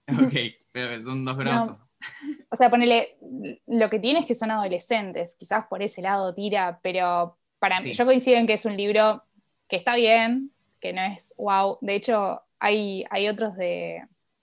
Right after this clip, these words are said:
Speaker 2: de John Green que me gustaron mucho más. Eh, hay uno que, que es sobre dos pibes que tienen el mismo nombre, creo, o algo así. No, no me acuerdo ahora cómo se llama, y no lo tengo a la vista en la biblioteca. Eh,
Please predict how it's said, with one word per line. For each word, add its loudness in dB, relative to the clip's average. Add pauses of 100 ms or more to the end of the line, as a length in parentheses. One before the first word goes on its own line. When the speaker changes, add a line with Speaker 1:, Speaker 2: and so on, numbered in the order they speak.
(120)
Speaker 2:
de -8
John -6
Green 0
que 0
me -6
gustaron -4
mucho -12
más. -4 (680)
Eh, 0
hay 0
uno 4
que, -4 (600)
que -14
es -16
sobre 0
dos 0
pibes 0
que -12
tienen -4
el -4
mismo -8
nombre, -4
creo, -6
o -4
algo -6
así. -12
No, -10
no -8
me -4
acuerdo -4
ahora 2
cómo -4
se -18
llama, -4 (120)
y -12
no -4
lo 2
tengo -2
a 4
la 0
vista -8
en -8
la -8
biblioteca. -4 (480)
Eh, 0